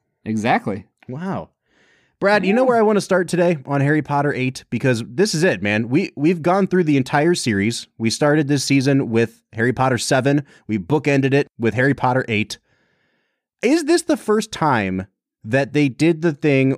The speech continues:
Speaker 2: where they were adapting a series of books and they split it into two? 'Cause I think this is the first time they did that.
Speaker 1: It has to be, 'cause I remember when they did that, it was, like, not an uproar, but everybody was like, <laughs> "Whoa, whoa, why do they think they're,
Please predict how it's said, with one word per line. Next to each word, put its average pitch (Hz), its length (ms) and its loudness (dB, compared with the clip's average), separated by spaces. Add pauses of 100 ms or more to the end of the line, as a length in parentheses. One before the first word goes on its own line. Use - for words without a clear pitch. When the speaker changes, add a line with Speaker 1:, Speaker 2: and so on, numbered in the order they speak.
Speaker 2:
where 117 380 2 (120)
they 113 100 0
were 110 180 2
adapting 123 520 0
a 127 40 2
series 123 460 0
of 95 160 -2
books 107 320 0
and 98 100 2
they 98 60 0
split 110 400 -2
it 107 120 0
into 95 220 -4
two? - 420 -10 (180)
'Cause - 100 0
I 156 80 2
think 330 300 -2
this 370 160 0
is 214 100 0
the 160 80 0
first 131 280 0
time 113 180 2
they 98 80 2
did 82 180 -6
that. - 220 -10 (500)
Speaker 1:
It 180 180 0
has 135 380 -2
to 113 80 -6
be, 95 180 -4
'cause 110 180 -2
I 127 80 2
remember 175 300 0
when 139 200 2
they 113 120 4
did 113 280 -2
that, 98 320 -2
it 117 180 -4
was, 113 260 0
like, 101 460 -4 (460)
not 403 240 0
an - 80 -2 (100)
uproar, 180 640 0
but 143 160 0
everybody 127 440 2
was 110 240 0
like, 110 300 0
<laughs> - 60 -12
"Whoa, 170 360 2
whoa, 139 380 -2
why 123 180 -2
do 131 80 0
they 113 180 -4
think 123 280 -4
they're, 127 260 -2